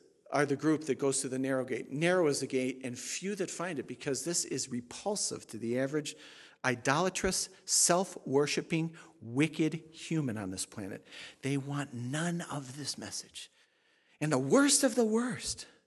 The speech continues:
are those that say, "Lord, Lord, did we not do this in your name? I believed in Jesus. I truly thought I was saved," and they're not. They're not, because all they wanted was a ticket out of, out of hell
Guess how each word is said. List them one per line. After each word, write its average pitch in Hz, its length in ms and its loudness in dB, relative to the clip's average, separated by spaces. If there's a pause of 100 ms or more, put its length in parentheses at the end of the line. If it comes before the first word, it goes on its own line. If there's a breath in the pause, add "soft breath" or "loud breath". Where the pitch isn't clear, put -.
(560 loud breath)
are 170 100 6
those 180 220 6
that 151 60 4
say, 151 200 6
"Lord, 160 280 4
Lord, 160 340 0 (760 loud breath)
did 190 160 6
we 214 80 4
not 214 180 0
do 214 100 0
this 247 220 -2
in 254 80 -2
your 254 120 0
name? 214 340 -2 (720 loud breath)
I 269 80 12
believed 294 480 12
in 311 100 10
Jesus. 240 720 8 (1080)
I 269 80 10
truly 285 320 10
thought 262 220 12
I 240 40 12
was 233 160 12
saved," 262 540 12
and 180 100 6
they're 180 120 8
not. 214 500 8 (1500)
They're 143 80 -4
not, 165 220 8
because 123 280 -4
all 214 380 12
they 226 120 8
wanted 220 380 8
was 160 180 2
a 151 40 -4
ticket 175 240 0
out 160 140 4
of, 143 260 0
out 151 120 2
of 135 100 -6
hell 147 300 4